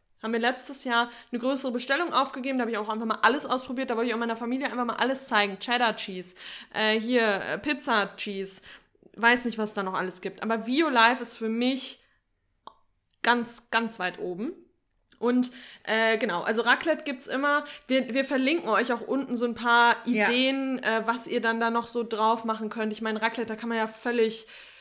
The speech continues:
Speaker 1: völlig der Inspiration freien Lauf lassen.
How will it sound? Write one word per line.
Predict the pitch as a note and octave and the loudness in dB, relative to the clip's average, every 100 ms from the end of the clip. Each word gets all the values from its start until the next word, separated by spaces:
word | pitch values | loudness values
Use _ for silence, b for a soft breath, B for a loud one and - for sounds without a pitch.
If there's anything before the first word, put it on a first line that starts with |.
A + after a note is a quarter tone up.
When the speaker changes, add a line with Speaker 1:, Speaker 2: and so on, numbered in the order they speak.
| B B B B | B B B B
Speaker 1:
völlig | - B3 B3 A3+ A3 - - - _ _ _ | -2 2 4 4 2 -6 -10 -12 _ _ _
der | G#3+ G#3 | 2 4
Inspiration | B3 - B3 A#3+ A#3 A#3+ A#3+ | 2 0 0 0 0 -2 -2
freien | A3 G3+ | 0 0
Lauf | G3 F3+ F#3 | 2 -2 -2
lassen. | F3+ E3+ E3+ F#3 | -8 -10 -12 -14